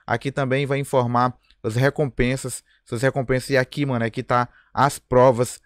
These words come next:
A prova que eu tô falando pra vocês que é, que você pode participar de eventos oficiais da Garena, ó. Algumas provas da Arena podem ser qualificatórias pra campeonato de Free Fire, ba-,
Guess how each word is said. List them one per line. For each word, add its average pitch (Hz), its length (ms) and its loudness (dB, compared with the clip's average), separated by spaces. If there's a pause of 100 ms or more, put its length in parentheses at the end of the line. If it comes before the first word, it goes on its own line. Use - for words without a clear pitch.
A 123 100 -2
prova 147 300 4
que 139 100 -8
eu 143 60 0
tô 143 100 -4
falando 139 240 -2
pra 147 100 0
vocês 143 280 -2
que - 120 0
é, 135 120 4
que - 220 -12
você 143 200 -2
pode 170 360 2
participar 123 680 -2 (320)
de 127 120 4
eventos 135 340 0
oficiais 135 440 2
da 131 120 6
Garena, 113 420 2
ó. 98 120 -4 (260)
Algumas 151 440 0
provas 151 560 4
da 139 140 4
Arena 143 380 2
podem 139 340 0
ser 135 280 -4
qualificatórias 135 1000 0
pra 120 120 -2
campeonato 120 440 -4
de 123 100 -10
Free 139 160 -6
Fire, 120 240 0
ba-, 117 320 -2